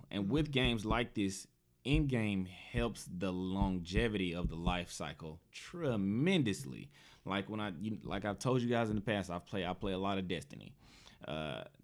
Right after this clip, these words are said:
the one problem that Des-, that Bungie has with Destiny is that they don't, they don't give us news. They don't manage the community like they should, but they, actually, they do a great job in managing the community, but they don't give us content like we want, because we're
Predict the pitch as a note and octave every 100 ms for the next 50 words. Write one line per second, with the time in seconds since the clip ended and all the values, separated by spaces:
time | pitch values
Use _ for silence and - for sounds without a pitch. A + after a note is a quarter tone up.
0 | D2+ F2+ E2 - F2+ A2 C3+ C#3+ C3+ A#2
1 | A2+ G#2+ F#2+ F#2+ C3+ C#3+ F#2 G2 F#2 G#2+
2 | G#2+ A2 G2+ G2 G2+ G2 F2+ C3+ C#3 F#2+
3 | F2 F2+ F2 F2+ F2 - - - - -
4 | G2 G2+ F#2 A2 G#2 - - - _ _
5 | _ _ - G#2+ G#2+ G#2+ F#2+ G#2+ G#2 G2
6 | G2+ A2+ A#2 E2+ D#2 - F#2 G2+ G2+ -
7 | - F#2+ G2+ G2 F2+ D#2+ F2+ - F2+ G2
8 | F#2 F2 E2 - _ _ F2 F#2 F#2+ F#2
9 | F#2 F2 - A2 A#2 D3 C#3 F2 G2+ G#2
10 | - - - F3 G3 F3+ D#3+ D3+ G2+ F#2
11 | G2 A2 A#2 G#2+ G#2 A2 G#2 F#2+ G#2+ G#2+
12 | G#2+ G2 G2+ F#2+ A2 A2 A2 G#2+ G2 -
13 | - - - G#2+ B2 G#2+ G#2+ F#2 F2 -
14 | A#2+ A2+ G2 G#2 F2+ F2+ F2+ F2 F2+ F2
15 | E2+ E2+ E2 G2 E2+ F2+